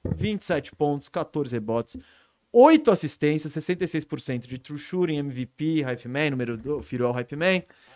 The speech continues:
que o Firu botou ele em segundo. Eu botei o Jokic em quarto, né, porque, mas a minha sequência foi, foi Curry, né, Doncic e Jokic.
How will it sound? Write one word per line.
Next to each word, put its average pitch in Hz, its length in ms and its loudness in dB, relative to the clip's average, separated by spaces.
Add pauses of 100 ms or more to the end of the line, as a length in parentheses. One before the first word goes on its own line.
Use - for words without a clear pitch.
(160)
que 175 80 -6
o - 20 -8
Firu 160 160 2
botou 143 240 4
ele 127 80 4
em 135 60 -2
segundo. 196 500 -4
Eu 247 140 4
botei 220 340 2
o 196 60 2
Jokic 180 480 0 (260)
em 202 100 0
quarto, 208 640 6 (760)
né, 139 220 -2
porque, 131 360 -4 (640)
mas 139 280 0
a - 40 -8
minha 156 140 4
sequência 151 400 2
foi, 127 540 4 (920)
foi 127 100 -2
Curry, 147 480 8
né, 135 220 2
Doncic 123 720 -2 (480)
e 131 140 0
Jokic. 165 560 0